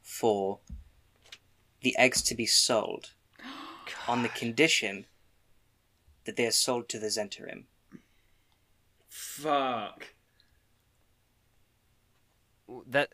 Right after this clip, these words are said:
Speaker 1: You see, Dagult has a little gavel. He knocks it.
Speaker 3: What?
Speaker 1: It has been moved that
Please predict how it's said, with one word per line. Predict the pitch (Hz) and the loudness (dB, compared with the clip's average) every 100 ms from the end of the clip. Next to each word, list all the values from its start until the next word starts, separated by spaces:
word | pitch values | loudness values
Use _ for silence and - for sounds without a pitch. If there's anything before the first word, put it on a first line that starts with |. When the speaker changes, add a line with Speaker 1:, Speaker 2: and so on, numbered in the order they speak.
| - | -6
Speaker 1:
You | 113 | 0
see, | - 113 107 104 _ _ _ - - - - - - | 0 2 0 -4 _ _ _ -20 -18 -18 -20 -14 0
Dagult | 113 110 110 110 - _ _ _ _ _ _ _ _ _ _ _ _ - | 2 4 0 -4 -6 _ _ _ _ _ _ _ _ _ _ _ _ -10
has | - 110 | -4 -2
a | 110 | -2
little | 110 107 - | -2 -2 -2
gavel. | 104 104 104 - _ _ _ _ _ _ _ - - - | 0 0 -2 -8 _ _ _ _ _ _ _ -20 -20 -12
He | - | -4
knocks | 120 110 104 - | -2 0 -2 -2
it. | 107 - - - _ _ _ - - - - - - | -4 -6 -16 -20 _ _ _ -20 -18 -18 -20 -20 0
Speaker 3:
What? | 160 247 508 - - - - - - | 12 12 12 8 0 -2 -10 -14 -8
Speaker 1:
It | 120 117 | -6 -2
has | 135 123 | -2 -2
been | - 143 151 | -4 -6 -4
moved | 160 156 - - - - _ _ _ _ _ _ | -2 -4 -4 -8 -8 -20 _ _ _ _ _ _
that | 143 143 - | -6 -4 -4